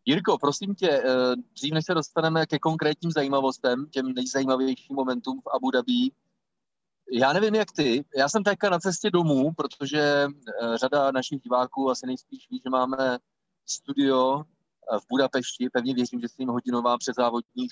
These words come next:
show líbila. Dělal jsem na tom hodně dní a mám před sebou, o, cesta trvá pět set třicet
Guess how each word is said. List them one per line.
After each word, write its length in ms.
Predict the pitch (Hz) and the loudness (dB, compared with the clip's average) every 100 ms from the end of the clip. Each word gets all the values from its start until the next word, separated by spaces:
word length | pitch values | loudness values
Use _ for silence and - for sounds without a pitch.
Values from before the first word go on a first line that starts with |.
| - | -2
show 240 | 127 123 | 0 2
líbila. 500 | 120 123 123 147 135 | 2 2 0 0 0
Dělal 280 | 110 113 127 | 2 0 0
jsem 200 | 127 143 | -4 -6
na 80 | 135 | -4
tom 240 | 131 131 123 - - _ | -2 -4 -6 -12 -20 _
hodně 500 | - 127 - 120 143 | -2 -2 -2 -4 -4
dní 340 | 147 135 127 123 _ _ _ - 117 | -4 -4 -2 -4 _ _ _ -4 0
a 120 | 117 | 2
mám 220 | 123 131 - | 0 -2 -6
před 200 | - 127 | -6 -4
sebou, 560 | 139 135 135 123 117 107 - _ _ - | -2 0 2 2 0 -4 -10 _ _ -12
o, 100 | 104 | -6
cesta 300 | 131 - 127 | -2 -2 -2
trvá 280 | 135 123 | 0 0
pět 180 | 117 120 | 0 -4
set 100 | - | -6
třicet 300 | - 127 135 | -10 -10 -10